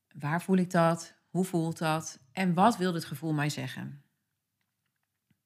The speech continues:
Ehm, wat zit daaronder? Welke behoeftes zijn er nog niet vervuld of wel vervuld? In,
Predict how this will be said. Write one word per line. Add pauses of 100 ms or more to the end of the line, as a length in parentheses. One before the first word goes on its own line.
(800)
Ehm,
wat
zit
daaronder?
Welke
behoeftes
zijn
er
nog
niet
vervuld
of
wel
vervuld?
In,